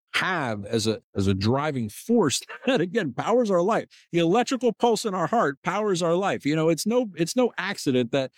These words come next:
that the universal symbol for love is the heart. And the heart is, like, within our body, and the electrical pulse that defines a living person or a living being and a, and a no longer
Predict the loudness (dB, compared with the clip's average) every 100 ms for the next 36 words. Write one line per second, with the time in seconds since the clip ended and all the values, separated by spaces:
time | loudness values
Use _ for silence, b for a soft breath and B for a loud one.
0 | _ -4 -2 0 -2 0 2 2 2 0
1 | -2 -4 -2 0 0 0 0 2 2 0
2 | -4 -2 0 -2 -4 _ _ _ -4 -2
3 | -2 0 0 0 -4 0 2 2 -2 -6
4 | -2 -2 0 0 0 2 0 2 0 2
5 | 0 0 -4 -4 -4 0 0 2 2 0
6 | 0 -2 -2 2 2 0 _ _ _ -2
7 | 0 0 -2 0 0 -2 _ _ _ -4
8 | 2 2 2 -2 0 -2 -4 -2 0 2
9 | 2 2 0 -2 -6 _ 0 0 0 -2
10 | -2 2 4 2 2 2 2 4 2 0
11 | -2 0 0 -2 -2 0 2 2 2 2
12 | 2 2 2 2 2 2 0